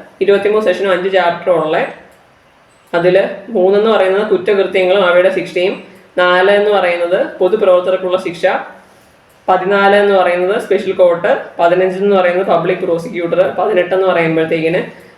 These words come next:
മുൻകൂർ ജാമ്യം നിഷേധിക്കും. ഓക്കെ, ഇത്രയും കാര്യങ്ങളാണ് ഉള്ളത്. ഇനിയും ഇതിനെ രണ്ടായിരത്തി പതിനഞ്ചിൽ ഒന്നുകൂടെ അമെൻഡ് ചെയ്യും. ഈ ആക്ട് രണ്ടായിരത്തി പതിനഞ്ചിൽ അമെൻഡ് ചെയ്തിട്ട് ഇതുവരെ ആഡ് ചെയ്തിട്ടില്ലാത്ത കുറേ കുറ്റകൃത്യങ്ങളോട് അതിൽ ആഡ് ചെയ്യും.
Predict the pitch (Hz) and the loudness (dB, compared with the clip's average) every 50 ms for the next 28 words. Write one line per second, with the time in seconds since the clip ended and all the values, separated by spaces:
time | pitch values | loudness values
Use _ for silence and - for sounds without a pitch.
0 | _ - 196 196 202 202 208 226 214 202 190 175 170 175 185 190 180 170 - 175 | _ -2 0 2 2 2 2 2 2 2 2 0 0 0 0 0 -2 -2 -2 -2
1 | 165 160 156 - 147 - - - - - - - 196 190 - 160 165 - - 208 | -2 -2 -4 -6 -6 -8 -10 -16 -20 -20 -10 -6 -4 -2 -2 -2 -4 -2 -2 0
2 | 208 202 185 175 170 165 160 160 165 190 202 185 170 - - - - - - - | 2 2 2 2 2 0 0 0 0 0 0 0 -2 -4 -6 -8 -12 -18 -20 -20
3 | - _ - 240 254 240 214 214 226 220 - 214 214 262 233 208 180 196 208 - | -14 _ -2 0 2 2 2 2 0 -2 -2 -2 0 2 2 2 2 0 -2 -4
4 | - 214 208 208 214 220 226 226 226 233 247 247 226 202 196 196 208 220 220 226 | -4 -2 -2 0 0 0 0 0 0 -2 -4 0 0 0 0 0 0 -2 -2 -2
5 | 220 208 196 190 190 190 185 170 175 170 175 175 160 139 - - - - - - | 0 0 0 0 2 0 0 0 0 -4 -4 -4 -6 -8 -8 -12 -16 -20 -20 -20
6 | _ _ _ _ _ _ _ _ - 185 190 208 262 - - - - - _ - | _ _ _ _ _ _ _ _ -6 -4 -2 -2 -4 -6 -10 -16 -20 -16 _ -6
7 | 175 180 180 - 185 180 170 180 185 190 208 202 185 180 175 180 180 196 185 170 | -4 -4 -2 0 0 0 2 2 0 0 0 0 -2 0 -2 -2 0 0 0 0
8 | 170 170 185 196 185 170 160 160 - - 180 220 - - - - - - - 208 | 0 -2 0 0 -2 -2 -2 -2 0 0 0 0 -2 -6 -14 -20 -12 -4 -2 0
9 | 220 240 247 254 254 247 233 208 202 202 202 208 226 226 220 208 214 202 - 208 | 2 2 4 4 4 4 2 2 2 2 0 2 2 2 2 2 2 0 0 0
10 | 202 202 196 196 202 214 196 190 180 190 196 196 190 170 - 196 196 185 - 185 | 0 2 2 2 0 0 0 0 0 0 -2 -4 -4 -4 -4 -2 -2 -2 0 0
11 | 185 180 180 185 185 180 180 175 165 160 165 165 156 143 151 - | 2 2 4 4 4 4 4 2 2 0 0 0 -2 -2 -4 -8